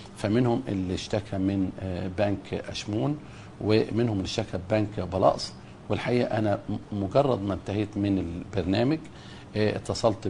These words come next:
بالاستاذ الدكتور، الاستاذ عطيه سالم، رئيس بنك التنميه والتنميه الزراعي، والحقيقه بلغته،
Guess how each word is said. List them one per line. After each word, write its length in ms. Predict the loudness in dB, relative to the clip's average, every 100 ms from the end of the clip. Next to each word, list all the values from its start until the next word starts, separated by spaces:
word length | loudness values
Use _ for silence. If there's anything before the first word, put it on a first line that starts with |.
| 0
بالاستاذ 1040 | 0 0 -2 -2 -2 -4 -6 -6 -4 -2
الدكتور، 480 | -2 -6 -4 -2 -2 -4
الاستاذ 400 | -8 -4 0 0
عطيه 280 | 0 0 -2
سالم، 380 | 0 0 0 -2
رئيس 180 | -4 -4
بنك 240 | -6 -6
التنميه 280 | -6 -2 -2
والتنميه 220 | -2 -6 -6
الزراعي، 420 | -2 2 2 2 -6 -14 -16 -8
والحقيقه 260 | -2 2 2
بلغته، 560 | 2 4 2 2 -6